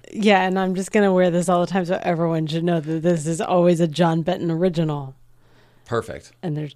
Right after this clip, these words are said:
Speaker 1: tiger's eye, and we'll talk to you about
Speaker 2: Ah!
Speaker 1: that.
Speaker 2: Okay.
Speaker 1: I'm super excited about it. Um, okay. The,
Speaker 2: What's
Speaker 1: the
Speaker 2: going on, Missus Ryan?
Speaker 1: Dun, dun,
Speaker 2: Dun, dun,
Speaker 1: dun,
Speaker 2: dun,
Speaker 1: dun,
Speaker 2: dun,
Speaker 1: dun,
Speaker 2: dun,
Speaker 1: dun.
Speaker 2: dun, dun.
Speaker 1: Okay.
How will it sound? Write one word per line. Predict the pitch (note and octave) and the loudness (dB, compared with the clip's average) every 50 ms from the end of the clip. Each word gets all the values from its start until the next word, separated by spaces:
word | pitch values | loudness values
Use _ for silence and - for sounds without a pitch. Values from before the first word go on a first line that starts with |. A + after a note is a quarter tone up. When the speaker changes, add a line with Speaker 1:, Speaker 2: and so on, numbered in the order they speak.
| _ | _
Speaker 1:
tiger's | - - - F3 F3 F3 F#3+ G#3 G#3+ A3 | -18 -8 -4 -4 -2 -2 -2 -4 -6 -6
eye, | B3 C4 C4 C4 C4 B3 - | -6 -8 -8 -8 -10 -10 -8
and | - F3+ E3 | -8 -6 -6
we'll | E3+ F3 | -6 -6
talk | F3 - E3+ - D#3+ | -6 -6 -8 -8 -8
to | - - | -10 -10
you | E3+ | -8
about | D#3+ - - B3+ | 0 2 4 4
Speaker 2:
Ah! | C4 C4 C4 C4 C4 - - _ - - - - - - | 4 2 0 -2 -6 -8 -12 _ -20 -20 -20 -20 -10 -8
Speaker 1:
that. | D3 - | -8 -6
Speaker 2:
Okay. | - - B2+ A2+ C#3+ - | -4 -2 -4 -4 -4 -8
Speaker 1:
I'm | - G3+ | -12 -10
super | - - G3 E3 G3 | -4 -2 -2 0 0
excited | G3 E3+ - - F3+ F3+ F3+ | -2 -2 -2 -2 -2 -2 -2
about | - - D2 - | -4 -4 -6 -6
it. | - - F#3 G3+ - F#3+ - _ | -8 -12 -16 -18 -18 -20 -8 _
Um, | - G3 F3+ F3+ - | 2 2 2 2 4
okay. | - G#3+ F#3+ F#3 - - - - - - - _ _ _ _ _ | 4 4 4 4 2 0 -6 -16 -20 -20 -20 _ _ _ _ _
The, | - F#3+ F#3+ E3+ G3+ G#3+ G#3+ G#3 G#3 - - - _ - - A#3 - - - | -8 -6 0 4 6 6 8 8 6 4 2 -2 _ -20 -20 -20 -20 -10 -4
Speaker 2:
What's | A#3 G3+ G#3 A#3+ C4 B3+ | 4 8 8 10 10 8
Speaker 1:
the | |
Speaker 2:
going | A#3+ A#3+ B3 A#3+ A#3 A3+ | 6 4 2 2 2 4
on, | A#3+ C4+ D#4+ D#4+ C#4+ A#3 | 4 4 4 4 4 2
Missus | E3 C3 B2+ A#2+ G#2+ A#2 | 0 -2 -2 -6 -4 -2
Ryan? | C3+ C#3 D#3+ F#3+ | 0 2 4 8
Speaker 1:
Dun, | - C#4+ D4 D4+ | 8 10 10 10
dun, | D#4 D4+ D4+ D4+ | 10 10 10 10
Speaker 2:
Dun, | C#4+ D4 C#4 C#4+ | 10 8 8 8
dun, | |
Speaker 1:
dun, | D4 C#4+ C#4+ | 8 8 8
Speaker 2:
dun, | C4 C4 A#3+ | 6 6 6
Speaker 1:
dun, | |
Speaker 2:
dun, | |
Speaker 1:
dun, | A3+ A3+ A#3 A#3 A3+ A3+ | 6 6 6 6 6 4
Speaker 2:
dun, | - C3+ B2+ B2+ B2+ | 2 0 -2 -2 -2
Speaker 1:
dun. | |
Speaker 2:
dun, | B2 - B2+ A#3 A3 | -2 2 4 4 6
dun. | F#3 | 6
Speaker 1:
Okay. | G#3 E3 D#3 - | 4 2 2 -2